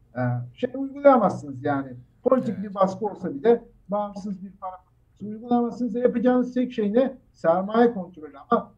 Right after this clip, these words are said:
Speaker 1: sermaye kontrolü getirdikten sonra, e, bu, bu ülkeye şu anlama gelmemektedir. Yani sermaye kontrolü olan ülkede yabancı sermaye gelmez, çıkmaz demek değil. Yani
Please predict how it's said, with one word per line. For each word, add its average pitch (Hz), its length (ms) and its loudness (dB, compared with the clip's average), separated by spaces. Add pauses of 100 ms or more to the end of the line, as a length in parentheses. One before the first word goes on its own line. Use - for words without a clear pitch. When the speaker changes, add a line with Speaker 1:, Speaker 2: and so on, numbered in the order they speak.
(140)
Speaker 1:
sermaye 202 680 4
kontrolü 233 440 -6 (360)
getirdikten 233 600 0
sonra, 240 540 0 (320)
e, 127 60 -4 (440)
bu, 233 240 -16 (400)
bu 220 240 -14
ülkeye 220 580 2 (100)
şu - 320 -4
anlama 214 360 -12 (220)
gelmemektedir. 202 680 2
Yani - 240 -10
sermaye 196 560 -2
kontrolü 190 440 -18 (160)
olan 190 140 0
ülkede 185 560 0 (160)
yabancı 180 420 2
sermaye 180 580 4
gelmez, 175 480 -4
çıkmaz 175 420 -14 (480)
demek 190 180 -18
değil. - 200 -20 (600)
Yani 170 300 2